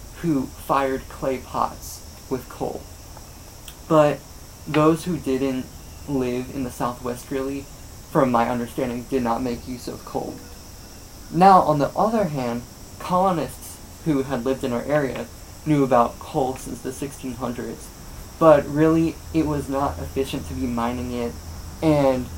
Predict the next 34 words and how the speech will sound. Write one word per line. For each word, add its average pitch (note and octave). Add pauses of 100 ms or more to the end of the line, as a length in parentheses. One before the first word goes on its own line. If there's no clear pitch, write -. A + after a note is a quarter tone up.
(140)
if D#3
you D3+
know C#3
any C3+
of C3+
your C3
colonial B2+
history, B2 (380)
the D#3
colonies E3+
were D3
not C#3
meant C3
to -
be C#3
manufacturing B2
stuff. - (540)
So, D3 (300)
really, F3+ (440)
coal F3+
was D3+
not D3
being C3+
used C3+
in A#2+
factories, B2
it C#3
wasn't C3
used A#2+
industrially A#2+ (180)
at -
the -
time. - (2500)
So, E3+